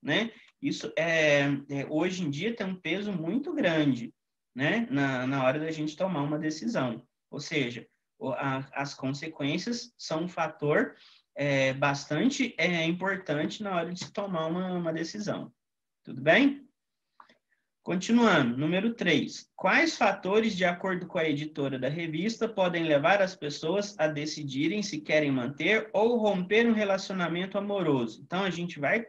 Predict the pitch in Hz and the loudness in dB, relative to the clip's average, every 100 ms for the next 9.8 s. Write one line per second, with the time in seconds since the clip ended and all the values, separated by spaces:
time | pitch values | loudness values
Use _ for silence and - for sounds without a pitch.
0 | - 143 156 165 147 202 233 208 196 185 | -10 -10 -6 -2 2 0 -2 -4 -6 -2
1 | 160 170 147 139 143 214 - 190 135 - | -2 0 0 0 -2 -6 -2 -2 -2 -6
2 | - - 156 240 285 - - _ _ - | -8 0 2 4 0 -4 -20 _ _ -4
3 | 175 120 - - _ _ _ _ 147 160 | 0 0 -2 -8 _ _ _ _ -4 0
4 | 170 202 311 311 202 202 247 262 254 - | 0 2 2 4 6 6 4 0 -4 -4
5 | - 156 175 208 196 - - 165 190 175 | -2 0 0 0 -2 -4 -2 -2 -2 -4
6 | - 160 151 139 156 185 - 156 151 - | -6 -4 0 2 2 0 -4 -6 -8 -4
7 | 139 151 143 139 - 165 208 202 - 170 | 0 0 -2 -10 -6 -4 -2 -4 -6 -8
8 | 165 170 170 156 135 117 - 151 156 190 | -4 -2 -2 0 0 -2 -4 0 0 0
9 | - 190 196 - 160 123 117 | -4 -4 -4 -2 0 0 -2